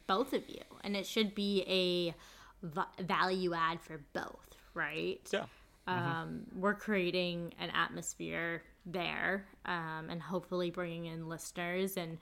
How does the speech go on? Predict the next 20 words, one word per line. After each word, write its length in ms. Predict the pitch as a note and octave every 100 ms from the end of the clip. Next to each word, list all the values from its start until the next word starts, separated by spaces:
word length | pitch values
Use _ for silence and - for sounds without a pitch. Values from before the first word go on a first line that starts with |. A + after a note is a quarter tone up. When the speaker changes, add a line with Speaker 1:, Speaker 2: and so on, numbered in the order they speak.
| - - -
Speaker 1:
potential 400 | F#3 F#3+ E3 F3
customers 840 | - F3 - - F3 F3+ G3 G3 G3+ -
in 120 | - F3+
the 80 |
future, 600 | E3+ - - - G#3 B3 C4 - - -
um, 420 | F3+ E3+ E3+ E3
whereas 760 | F3+ F3+ E3+ - E3+ E3+ E3+
we 260 | F3 E3+ F3+
get 260 | F3 E3+ -
to 360 | - F3 E3 D#3
be 160 | F3+
on 180 | E3+ E3
location 500 | D#3+ D#3+ F3 E3 F3
and 160 | E3 D#3+
talk 220 | E3+ D#3+
about 180 | D3+ -
these 180 | D#3 -
really 220 | - C3
cool 160 | -
things. 480 | D#3 - - - -